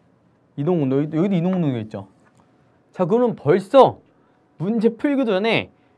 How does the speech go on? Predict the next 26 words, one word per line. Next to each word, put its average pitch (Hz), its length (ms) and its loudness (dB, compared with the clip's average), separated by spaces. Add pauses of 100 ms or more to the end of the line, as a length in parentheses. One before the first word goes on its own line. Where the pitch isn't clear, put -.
(160)
이 185 160 -4
번과 262 520 0
삼 320 300 -8
번 311 200 -2
중에 269 440 -4 (120)
고르시면 220 500 -4
돼요. 95 240 -6 (1200)
기억은 240 580 6
조작 185 340 0
운동이냐, 180 420 -4
안정성 185 460 -6
운동이냐, 214 400 -6 (120)
그것만 294 360 -2
보시면 165 400 -4
돼요. 113 480 -4 (360)
자, 117 140 -2
그럼 175 160 -2
볼게요. 196 420 2 (480)
자, 135 220 2 (360)
배트로 269 680 2
치기 302 340 -6
연습을 262 400 0
한다. 156 340 0
치기. 254 480 -4 (1900)
그 165 40 -2
다음에 240 380 0